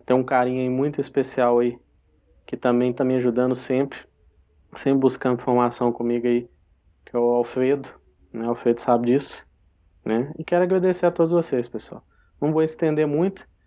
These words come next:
quero informar vocês que eu fiquei esses dias pra trás aí sem fa-, gravar nenhum vídeo,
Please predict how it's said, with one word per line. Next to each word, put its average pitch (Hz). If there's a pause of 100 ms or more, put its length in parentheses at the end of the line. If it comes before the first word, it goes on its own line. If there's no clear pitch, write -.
(460)
quero 147
informar 139
vocês 131
que 147
eu 139
fiquei -
esses 139
dias 131
pra 127
trás 123
aí 120
sem 143
fa-, 139
gravar 127
nenhum 139
vídeo, 165